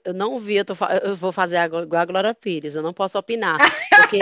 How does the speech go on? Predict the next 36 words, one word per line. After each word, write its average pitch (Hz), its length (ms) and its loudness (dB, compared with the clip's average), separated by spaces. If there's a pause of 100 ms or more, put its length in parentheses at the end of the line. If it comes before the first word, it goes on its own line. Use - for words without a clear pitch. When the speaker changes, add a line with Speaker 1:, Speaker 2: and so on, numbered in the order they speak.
(160)
Speaker 1:
eu - 120 -4
só 208 260 2
vi 196 240 -6
um 240 100 -4
pedaço, 214 600 2
parece 180 360 -2
que - 80 -6
ele 185 140 -8
deu 175 300 -2
uma 180 100 -6
entrevista 170 460 -6
pra - 140 -14
um 165 60 -14
podcast, 165 800 -8 (360)
Speaker 2:
Hum. 160 160 -2
Speaker 1:
onde 175 180 -2
ele 185 140 -2
dizia 185 560 -4
que, 175 640 -10
é, 147 460 0
não 175 220 -2
acha 196 300 2
certo 190 720 -2
essa 175 280 -2
imposição, 196 1120 -2
entre 170 240 -4
aspas 156 400 -4
aqui, 151 420 -8 (460)
que 202 160 0
o 196 60 0
homem 214 280 2
tem 214 140 2
que - 120 -12
pagar 185 360 0
a 240 40 -6
conta. 160 600 -6